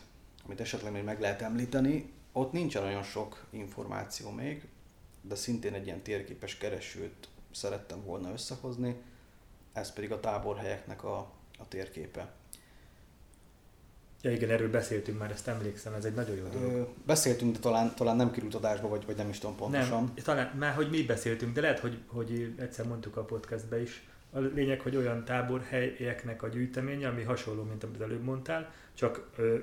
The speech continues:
Speaker 2: olyan kitételek, hogy hol van tűzrakóhely, esőbeálló.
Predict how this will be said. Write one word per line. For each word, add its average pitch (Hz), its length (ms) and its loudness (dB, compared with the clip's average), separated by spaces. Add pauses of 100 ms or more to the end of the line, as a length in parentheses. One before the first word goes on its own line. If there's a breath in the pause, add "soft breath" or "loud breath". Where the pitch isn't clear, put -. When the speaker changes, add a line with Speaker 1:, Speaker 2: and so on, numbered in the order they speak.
Speaker 2:
olyan 110 460 2
kitételek, 110 540 0
hogy 104 160 -4
hol 117 160 0
van 95 180 -4
tűzrakóhely, 107 920 -2
esőbeálló. 107 840 -4